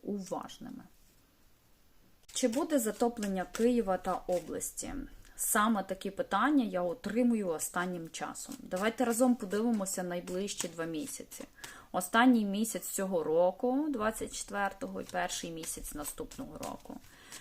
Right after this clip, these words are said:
Пишіть у коментарях, будь ласка, свої думки з цього приводу, так? Що може бути, як ви думаєте, як ви вважаєте, так? Давайте подивимося. Ну, по-перше,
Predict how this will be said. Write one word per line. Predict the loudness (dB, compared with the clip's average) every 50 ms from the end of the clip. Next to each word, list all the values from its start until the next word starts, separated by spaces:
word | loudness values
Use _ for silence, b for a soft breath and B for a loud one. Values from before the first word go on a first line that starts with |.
| B B B B B -14
Пишіть | -12 -6 -4 -2 -2 -2
у | 0
коментарях, | 2 4 4 4 2 0 0 2 4 6 6 4 4 0
будь | -4 0
ласка, | 2 2 2 2 0 -4 -6 -8
свої | -10 -6 -6 -6 -6 -6
думки | -6 -6 -6 -8 -2 0 0 0
з | 0 0
цього | -2 -2 -2 -4
приводу, | -4 -2 0 0 2 2 0 -2 -4 -6 -8 -6
так? | -4 -2 0 0 0 -2 -4 -8 -14 -16 -18 -18 -16 -16 -14 -14
Що | -14 -8 -4 -2 -2 0
може | 0 0 2 2 2 2 0 -2
бути, | -4 -4 -4 0 0 0 0 0 0 -2 0 0 0 0
як | 0 0 0 -2 -4 -4 -6
ви | -10 -8
думаєте, | -6 -6 -4 -2 -2 0 0 0 -2 -4 -4 -4 -4
як | -4 -4 -8
ви | -12 -8 -6
вважаєте, | -6 -6 -2 0 2 4 4 4 4 2 0 -2 -6 -10 -8
так? | -6 -4 -4 -2 -4 -4 -6 -10 -16 B B B B B B B B B B B B B B B B B B _ -10
Давайте | -6 -4 -2 0 0 0 -2 -2 -6 -8
подивимося. | -8 -8 -4 0 0 0 0 0 -4 -6 -6 -8 -8 -10 -10 -8 -8 -8 -8 -10 -12 -14 -16 -18 -18 -20 -18 -16 -16 -16 -16 -18 -20 -20 -20 -20 -16 -16 -18 -18 -18 -20 -20 -20 -20 -20 _ _ _ -20 _ -20 -20 -18 -12 -10 -10 -10 -12 -14 -20 -18 -18 -18 -18 -18 -20 -20 -20 _ _ -20 B B B B B B B B B 4
Ну, | 4 6 6 4 0 -4 -2
по-перше, | -2 -2 0 4 4 4 4 4 2 -2 -6 -6 -10 -12